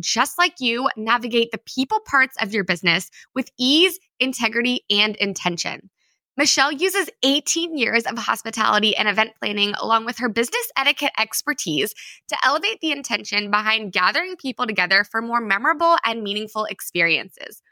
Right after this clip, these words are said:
Whether it's through event planning, nurturing interpersonal bonds, or mentoring entrepreneurs, Michelle's passion lies in creating spaces where people can connect, communicate, and carry themselves with more ease and authenticity.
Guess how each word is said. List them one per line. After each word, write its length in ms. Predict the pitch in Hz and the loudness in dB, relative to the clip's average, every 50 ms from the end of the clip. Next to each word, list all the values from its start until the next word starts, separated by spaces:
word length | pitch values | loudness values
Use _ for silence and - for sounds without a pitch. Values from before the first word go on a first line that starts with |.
| _ _ _ _ _ _ _ _ | _ _ _ _ _ _ _ _
Whether 220 | - 254 240 285 285 | -2 0 2 4 2
it's 160 | 277 262 - | 2 0 -4
through 160 | - 269 240 - | -6 -4 -2 0
event 300 | - 226 247 277 330 330 - | 0 0 0 0 -2 -4 -6
planning, 420 | - 330 330 320 311 311 311 302 - - | -4 -2 -2 0 0 0 -2 -2 -6 -8
nurturing 500 | 226 226 220 247 262 - 302 311 311 302 | -2 0 0 0 0 0 0 0 0 0
interpersonal 640 | - 240 240 262 254 - 254 254 - - 294 302 277 | 0 0 0 0 0 -2 -4 -4 -2 -2 -2 0 2
bonds, 400 | 240 220 214 214 214 220 226 214 - | 4 4 4 4 2 2 0 -2 -2
or 140 | 220 220 220 | -2 -2 0
mentoring 440 | 208 185 190 196 - 226 220 214 | -2 -4 -4 -4 -2 -2 0 2
entrepreneurs, 760 | - 202 202 196 - 190 - - 196 185 180 185 180 185 180 - - - - _ _ | 2 0 0 0 -4 -8 -8 -6 -4 0 2 4 4 4 4 0 -6 -20 -20 _ _
Michelle's 380 | 247 262 - - 311 349 381 - - | -4 -2 0 2 2 2 0 -2 -2
passion 480 | - - - 254 - - 277 262 262 254 - | 0 2 2 2 2 2 2 2 2 0 0
lies 320 | 214 208 196 202 202 214 | 2 2 2 2 0 -2
in 100 | 202 202 | -4 -6
creating 380 | - - - 196 208 262 330 339 | -6 0 2 4 4 4 4 0
spaces 520 | - - 240 214 220 - 226 220 214 208 208 | 0 0 2 2 2 2 0 0 0 0 0
where 120 | 202 202 | -2 -2
people 300 | 202 - 220 - - 208 | -2 -4 -6 -2 -2 -4
can 200 | 202 - 214 190 | -4 -4 -6 -8
connect, 400 | 175 - 208 233 302 - - _ _ _ _ _ _ _ | -6 -4 -2 -2 -2 -4 -6 _ _ _ _ _ _ _
communicate, 540 | - 254 269 285 294 294 - - 285 277 - - | -8 -6 -2 -2 -2 -2 0 0 2 2 2 0
and 160 | - 226 240 226 | -2 -4 -4 -6
carry 300 | - - 240 262 311 370 | -6 0 2 2 4 4
themselves 520 | 392 359 339 - 277 254 254 269 262 - - | 2 0 0 2 4 4 4 4 2 -2 -4
with 160 | 226 233 196 | -6 -6 -6
more 260 | 208 208 208 208 220 - _ - | -2 0 0 0 0 0 _ -4
ease 300 | 214 214 233 254 262 - - - | 0 0 2 2 0 -2 -2 0
and 180 | 220 214 226 233 | 2 2 2 4
authenticity. 880 | - 202 202 208 - 220 214 226 208 - 208 208 - 190 175 165 151 | 4 4 4 4 2 0 0 0 -2 -8 -10 -8 -6 -4 -4 -4 -6